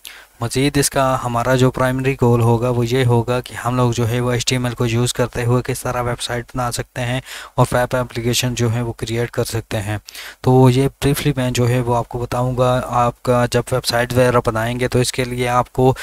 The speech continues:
डिफरेंट ग्राफिक के प्रोग्राम भी यूज़ करने पड़ेंगे। जब हम लोग एक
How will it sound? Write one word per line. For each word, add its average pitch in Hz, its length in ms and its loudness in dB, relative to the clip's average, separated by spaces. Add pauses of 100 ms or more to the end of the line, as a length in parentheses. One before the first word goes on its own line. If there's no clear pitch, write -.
(300)
डिफरेंट 131 400 0
ग्राफिक 127 320 0
के - 100 -2
प्रोग्राम 123 420 0
भी 120 120 0
यूज़ 117 260 0
करने 127 260 -2
पड़ेंगे। 123 400 -2
जब 120 200 -2
हम 120 220 -6
लोग 123 200 2
एक 123 480 0